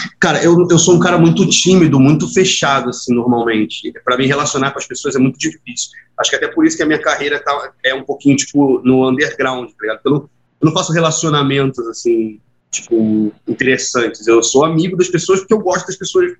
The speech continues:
de verdade. E é muito difícil me abrir. Então eu sou um cara tímido e retraído. Ou seja, no palco ninguém,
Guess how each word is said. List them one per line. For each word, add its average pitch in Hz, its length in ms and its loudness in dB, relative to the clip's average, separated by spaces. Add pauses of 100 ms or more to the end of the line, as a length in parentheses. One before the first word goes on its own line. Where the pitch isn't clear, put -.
(220)
de 160 80 -2
verdade. 160 440 0 (260)
E 135 80 4
é - 20 4
muito 160 180 4
difícil 170 260 -4
me 170 60 2
abrir. 147 360 -4 (440)
Então 175 120 2
eu 165 40 2
sou 202 100 0
um 185 40 -4
cara 202 180 -4
tímido 240 460 -2
e 208 40 0
retraído. 208 640 -2
Ou 160 100 0
seja, 117 440 -2 (280)
no 175 180 4
palco 190 280 -4
ninguém, 175 340 -8